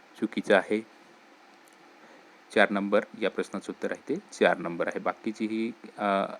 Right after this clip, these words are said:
म्हणजेच हे जे अनुच्छेद आहेत हे बरोबर आहेत, एक, दोन, तीन हे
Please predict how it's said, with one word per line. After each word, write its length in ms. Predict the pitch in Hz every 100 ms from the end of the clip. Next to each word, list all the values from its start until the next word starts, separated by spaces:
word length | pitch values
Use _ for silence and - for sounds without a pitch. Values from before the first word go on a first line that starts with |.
| -
म्हणजेच 320 | 113 113 107 -
हे 300 | 101 110 110
जे 160 | 110 107
अनुच्छेद 440 | 104 104 - 104
आहेत 200 | 95 95 - -
हे 140 | 120 180 -
बरोबर 420 | 104 92 92 107
आहेत, 300 | 98 - 104
एक, 140 | 101
दोन, 160 | 101 101
तीन 180 | 101 101
हे 140 | 110